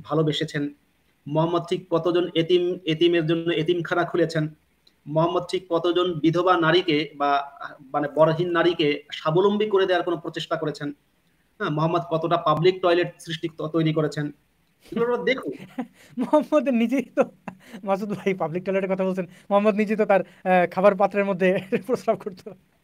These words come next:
Speaker 1: মোহাম্মদ তো শৌচালয় সম্পর্কে ধারণাই ছিল না, খোলা মে-, খোলা জায়গায় বা গাছের আড়ালে, পাথরের আড়ালে গিয়ে আপনার, আহ, হাগামোতা করতো।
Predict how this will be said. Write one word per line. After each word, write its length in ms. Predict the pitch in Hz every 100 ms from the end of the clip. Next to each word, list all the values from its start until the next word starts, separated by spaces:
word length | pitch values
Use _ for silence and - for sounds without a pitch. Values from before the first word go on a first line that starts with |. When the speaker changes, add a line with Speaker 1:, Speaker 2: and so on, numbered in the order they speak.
| _ _ _
Speaker 1:
মোহাম্মদ 260 | 160 190 214
তো 60 | 240
শৌচালয় 480 | - 214 220 233
সম্পর্কে 320 | 220 214 220 220
ধারণাই 320 | 170 214 -
ছিল 180 | - 156
না, 100 | 135
খোলা 280 | 131 190 208
মে-, 180 | 214 180
খোলা 280 | - 202
জায়গায় 300 | 190 185 202
বা 60 | 220
গাছের 280 | - 165 170
আড়ালে, 300 | 165 170 180
পাথরের 280 | 170 160 165
আড়ালে 300 | 170 165 165
গিয়ে 180 | 160 160
আপনার, 220 | 151 151
আহ, 300 | 151 147 143
হাগামোতা 320 | 160 170 151
করতো। 260 | 139 123 120